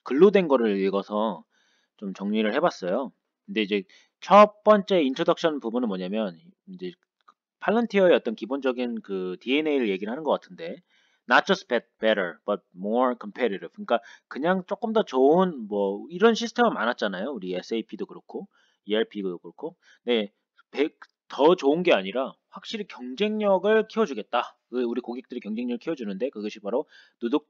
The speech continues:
누적된 데이터를 분석을 해서 인사이트가 좀 있는, 인사이트를 제공하고 효율적인 의사결정을 가능하게 한-,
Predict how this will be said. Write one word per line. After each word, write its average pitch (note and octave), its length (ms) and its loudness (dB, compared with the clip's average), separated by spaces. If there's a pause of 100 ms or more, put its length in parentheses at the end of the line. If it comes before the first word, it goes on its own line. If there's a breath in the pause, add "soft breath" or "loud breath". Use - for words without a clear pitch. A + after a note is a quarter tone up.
(120)
누적된 F3 580 2
데이터를 B2+ 400 -2
분석을 A#2 460 -4
해서 A#2 300 -4 (520)
인사이트가 E3+ 1040 -2 (560)
좀 C#3 180 -6
있는, D3+ 520 -4
인사이트를 E3 400 0
제공하고 C#3+ 760 -2
효율적인 F#3 340 -4
의사결정을 A2+ 480 -4
가능하게 G2+ 520 -12
한-, D3+ 220 -16